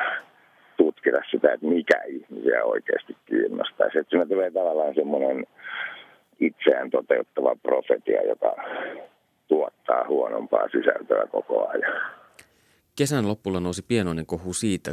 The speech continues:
Speaker 2: kun kulttuuriministeri Paavo Arhinmäki totesi, että Cheekin musiikki on sontaa.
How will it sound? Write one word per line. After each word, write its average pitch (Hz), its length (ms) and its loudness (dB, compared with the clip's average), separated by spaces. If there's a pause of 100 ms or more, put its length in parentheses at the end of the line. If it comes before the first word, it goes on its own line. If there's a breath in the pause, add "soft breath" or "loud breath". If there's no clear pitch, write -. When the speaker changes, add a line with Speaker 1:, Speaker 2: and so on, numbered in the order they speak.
Speaker 2:
kun 82 240 -10
kulttuuriministeri 82 1080 -4
Paavo 104 460 -2
Arhinmäki 82 800 -4
totesi, 78 500 -2
että 78 220 -8 (140)
Cheekin 113 360 -2
musiikki 80 540 -6
on 78 100 -6
sontaa. 78 800 -2